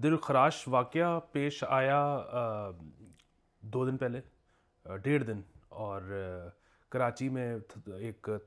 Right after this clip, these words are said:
थाने में हमला हो गया। आईजी साहब भी वहीं तशरीफ़ रखते हैं और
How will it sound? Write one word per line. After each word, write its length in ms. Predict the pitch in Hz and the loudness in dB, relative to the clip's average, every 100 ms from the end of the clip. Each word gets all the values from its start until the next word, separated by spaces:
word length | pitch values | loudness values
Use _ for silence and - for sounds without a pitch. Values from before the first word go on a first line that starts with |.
| - | -4
थाने 180 | 120 131 | -4 -2
में 120 | 135 | -4
हमला 220 | 113 120 | -4 -4
हो 160 | 131 110 | -4 -4
गया। 420 | 120 123 117 - | -6 -6 -6 -6
आईजी 300 | 123 120 127 | -4 -4 -6
साहब 220 | 127 123 | -6 -6
भी 120 | 120 120 | -6 -6
वहीं 220 | 117 120 | -6 -8
तशरीफ़ 400 | 120 117 120 113 | -10 -10 -10 -10
रखते 220 | 107 110 | -10 -10
हैं 140 | 113 - _ _ _ _ - | -10 -14 _ _ _ _ -12
और 260 | 101 101 | -8 -8